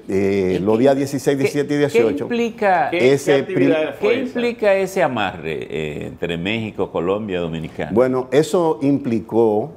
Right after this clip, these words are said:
Speaker 1: eso implicó e implica el hecho de que nosotros realizamos el primer Trade Latin Show, eh, Orlando Tampa.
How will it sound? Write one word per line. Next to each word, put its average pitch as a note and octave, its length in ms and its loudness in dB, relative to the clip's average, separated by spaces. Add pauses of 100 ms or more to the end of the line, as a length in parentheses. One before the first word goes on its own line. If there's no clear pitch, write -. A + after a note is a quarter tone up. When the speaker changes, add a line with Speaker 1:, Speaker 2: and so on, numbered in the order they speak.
(140)
Speaker 1:
eso G#2+ 280 -2
implicó G#2+ 680 -2 (440)
e F#2 100 0
implica G2 920 0 (340)
el G2+ 160 0
hecho B2+ 260 0
de B2+ 140 0
que A2+ 100 -4
nosotros A#2 460 -2
realizamos G#2+ 540 -2
el F#2 60 -6
primer G#2 360 -2
Trade B2 280 0
Latin A#2+ 340 -2
Show, A2 420 -2 (500)
eh, F#2+ 540 -2 (1300)
Orlando A#2 460 4
Tampa. F2 380 -6